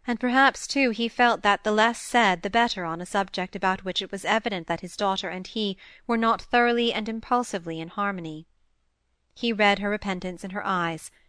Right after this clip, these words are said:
he saw how much she had suffered, and he had a sharp pang at his heart in consequence. And he stopped her from speaking out her regret at her behaviour the day before, by a, There, there, that will do.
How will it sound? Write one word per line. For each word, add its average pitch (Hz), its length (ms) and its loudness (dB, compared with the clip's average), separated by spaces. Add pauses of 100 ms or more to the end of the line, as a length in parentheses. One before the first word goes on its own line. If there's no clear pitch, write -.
(140)
he 254 160 0
saw 240 300 4
how 240 180 2
much 226 440 -2
she 196 160 -2
had 190 140 -6
suffered, 185 460 -2 (480)
and 240 80 -4
he 247 80 4
had 240 140 4
a - 20 0
sharp 262 480 2
pang 226 320 0
at 196 80 -4
his 214 160 -8
heart 175 340 -2
in 190 100 -12
consequence. 180 800 -8 (760)
And 202 140 -6
he 214 100 -2
stopped 196 400 2
her 196 100 -4
from 196 140 -8
speaking 196 420 -8
out 175 220 0
her 202 80 -8
regret 190 380 0
at 180 100 -8
her 185 100 -8
behaviour 202 480 -2
the 175 120 -8
day 170 160 -4
before, 185 520 -2 (440)
by 196 160 4
a, 190 220 2 (760)
There, 185 340 -2
there, 151 380 -8 (240)
that 175 240 -4
will 208 80 -4
do. 175 360 -8